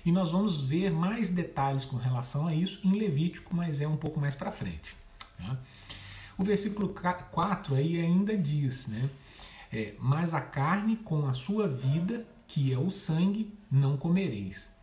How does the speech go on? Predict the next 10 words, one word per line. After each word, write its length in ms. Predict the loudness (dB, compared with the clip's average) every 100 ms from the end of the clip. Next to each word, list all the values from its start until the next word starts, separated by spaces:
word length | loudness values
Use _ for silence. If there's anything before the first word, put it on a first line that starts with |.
| -20 -20 -20 -2
Então 240 | 0 2 2
o 20 |
que 100 | 2
Deus 280 | 2 2 2
tá 80 |
dizendo 420 | -2 0 0 0 -2
aqui? 260 | -4 -10 -12 -20 -20 -20 -10
Você 240 | -6 -6
pode 640 | -4 0 2 2 0 -2 -4
agora, 640 | -6 -2 0 0 0 -2